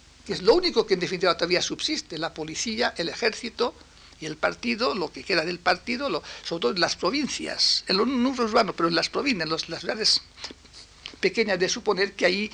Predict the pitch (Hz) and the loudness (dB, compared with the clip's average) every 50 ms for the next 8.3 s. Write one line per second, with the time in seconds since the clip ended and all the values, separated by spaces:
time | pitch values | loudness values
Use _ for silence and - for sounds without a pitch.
0 | - - - 175 170 - - 190 196 185 170 180 190 185 190 185 160 175 185 - | -10 -4 -2 -2 -2 2 4 4 4 4 4 4 6 6 6 4 2 0 -2 -2
1 | - - 208 185 - 220 196 - 226 208 208 - 220 208 196 185 233 214 214 208 | -2 -2 -4 -2 -2 -2 -2 -2 -2 -2 -2 0 2 2 2 6 6 4 4 4
2 | 185 - 226 - 220 220 208 - 208 196 202 226 208 180 151 147 170 190 240 233 | 2 0 0 4 4 4 4 2 -2 -4 -4 -4 -4 -6 -6 -6 -6 -4 -4 -6
3 | - - 208 208 247 - - - - 220 202 160 - - - - 269 277 - - | -2 -2 -4 -4 -4 -12 -12 -8 -6 -6 -6 -6 -6 -4 2 2 2 2 2 -4
4 | 131 123 - - - - - - - - - - - - - - 151 143 - - | -12 -12 -8 -8 -8 -8 -8 -14 -18 -18 -18 -20 -20 -20 -14 -12 -12 -10 -4 -2
5 | 185 170 165 156 196 208 208 - 202 190 180 170 180 196 202 - - - - - | 0 0 0 0 0 0 0 2 2 2 2 4 4 4 4 4 2 -2 -2 2
6 | 202 190 190 - - - - - - - - - - 180 190 190 175 - - 196 | 4 4 4 4 2 0 0 -4 -12 -14 -14 -8 -2 0 2 2 2 2 0 0
7 | 175 - 202 170 196 196 202 202 190 185 196 185 208 208 - 208 208 214 - - | 0 0 2 4 4 6 6 6 6 6 8 8 8 8 8 8 6 6 6 8
8 | 240 233 214 214 - 262 | 8 8 8 8 8 6